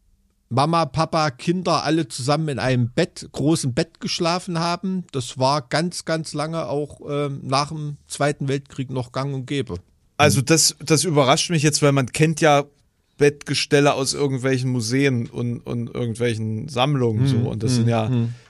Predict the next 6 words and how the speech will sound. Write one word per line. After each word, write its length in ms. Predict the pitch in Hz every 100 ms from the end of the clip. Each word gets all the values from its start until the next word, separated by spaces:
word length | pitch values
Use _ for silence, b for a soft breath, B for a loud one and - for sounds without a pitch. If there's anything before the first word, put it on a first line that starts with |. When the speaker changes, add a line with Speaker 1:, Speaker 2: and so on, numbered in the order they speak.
| -
Speaker 2:
teilweise 600 | 143 135 131 131 123 -
echt 300 | 131 - 117
winzig 440 | 151 170 147 -
kleine 440 | - 131 135 131 -
Einzelbetten, 1600 | 151 147 135 123 110 _ _ _ _ _ - 117 - 107 101 -
so. 360 | - 117 104